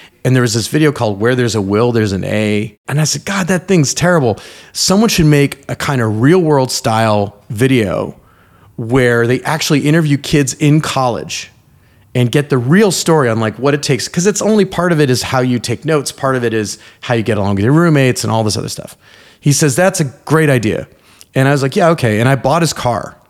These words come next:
Five months go by. I get this call on my answering machine. No cell phones, okay? And it's this guy, John. He's like, "Hey, can you give me a call?" I'm like, "Weird." So I call him back and he says, "Hey, I took out a second on my house."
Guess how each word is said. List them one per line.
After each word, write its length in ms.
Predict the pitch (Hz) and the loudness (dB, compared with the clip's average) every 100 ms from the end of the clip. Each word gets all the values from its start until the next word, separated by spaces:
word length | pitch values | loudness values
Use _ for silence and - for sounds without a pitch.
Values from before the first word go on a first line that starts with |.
| - | -8
Five 240 | 139 143 | -4 0
months 180 | 131 120 | 0 -2
go 100 | - | -6
by. 300 | 113 - 113 - - | -10 -12 -12 -18 -12
I 100 | - | -4
get 200 | 113 143 | 0 0
this 160 | 147 135 | 0 -4
call 400 | - 107 - - | -2 -4 -4 -4
on 80 | - | -2
my 120 | 107 | -2
answering 320 | 101 117 - | -2 -4 -4
machine. 340 | 104 - - - | -6 -8 -10 -6
No 160 | 131 123 | -2 0
cell 220 | - 113 | 0 -2
phones, 360 | - - - - _ | -4 -10 -12 -16 _
okay? 280 | - - - _ - - - - - | -16 -14 -14 _ -20 -20 -20 -20 -4
And 140 | 135 | 0
it's 120 | 139 - | 0 0
this 140 | 156 | -2
guy, 160 | 131 123 | 0 0
John. 480 | 135 160 135 - - | 0 0 -2 -6 -6
He's 140 | 131 120 | -2 0
like, 100 | 110 | 2
"Hey, 140 | 160 | 0
can 180 | 135 120 | 2 0
you 80 | 113 | 0
give 160 | 117 | 0
me 80 | 113 | 0
a 40 | 113 | 0
call?" 340 | - 180 117 | 0 0 0
I'm 80 | 98 | -2
like, 140 | 104 - - | -6 -8 -12
"Weird." 400 | 107 95 92 120 - - - | -6 -4 -4 -6 -16 -20 -6
So 160 | - | 0
I 60 | 131 | 0
call 440 | - - 139 180 | 0 -2 0 2
him 180 | 151 127 | 2 2
back 400 | 107 147 165 127 | 2 2 0 -2
and 80 | - | -2
he 40 | 135 | -2
says, 220 | 147 139 | 0 -2
"Hey, 340 | 165 180 131 - - - | 0 2 0 -2 -12 -8
I 80 | - | -4
took 240 | - 226 214 | 0 0 2
out 160 | 202 | 2
a 40 | 160 | 2
second 500 | - 175 180 160 95 | 0 0 0 -2 -2
on 120 | 131 | -2
my 160 | 117 117 | 0 0
house." 500 | 151 135 113 - | 0 -2 -4 -8